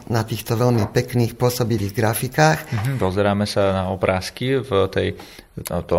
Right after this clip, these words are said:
Speaker 2: to ani nie je knižka, to je niekoľko iba strán tých dopisov s tými obrázkami.
Speaker 1: Áno, a, e, doktorka Gašparíková vlastne k tým jednotlivým objektom, ktoré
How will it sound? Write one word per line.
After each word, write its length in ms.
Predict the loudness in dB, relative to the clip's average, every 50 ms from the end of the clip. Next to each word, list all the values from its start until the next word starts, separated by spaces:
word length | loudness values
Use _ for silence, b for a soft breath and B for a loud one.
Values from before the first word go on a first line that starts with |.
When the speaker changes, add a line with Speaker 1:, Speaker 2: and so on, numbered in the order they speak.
| 4 4 4
Speaker 2:
to 100 | 4 4 4
ani 160 | 6 6 4
nie 80 | 4 2
je 80 | 2
knižka, 480 | 0 -4 -4 -4 -2 0 2 2 2 2
to 80 | 2
je 80 | 2 2 2 0
niekoľko 380 | -2 -4 -6 -6 -4 -2 -4 -2
iba 160 | 0 -2 -2
strán 480 | -2 -2 -2 0 0 0 0 -2 -4
tých 160 | -4 -4 -8 -4
dopisov 640 | -2 -4 -4 -2 -4 -6 -2 0 2 2 2 0
s 160 | -2 -4 -4 -4
tými 160 | -2 -2 0
obrázkami. 720 | 0 0 2 2 0 0 -4 -6 -6 -4 -4 -4 -4 -2
Speaker 1:
Áno, 240 | 0 2 2 2 2
a, 160 | 2 2 2
e, 220 | 4 4 4 2 0 0 -2 -2 0 0 0 0 -2 -4 -6 -12 -20 -20 -20 -12 -10
doktorka 640 | -8 -4 0 0 0 2 2 2 2 2 2 0 2
Gašparíková 800 | 4 2 2 4 4 2 2 2 2 0 0 2 4 4 4 4
vlastne 560 | 4 4 4 4 2 2 2 4 4 4 2
k 160 | -2 -2 0
tým 160 | 2 2 4
jednotlivým 480 | 4 4 2 2 2 2 2 2 2 2
objektom, 640 | 2 4 4 2 2 0 0 0 2 2 2 0 -2
ktoré 480 | -2 -2 0 2 2 2 2 0 -2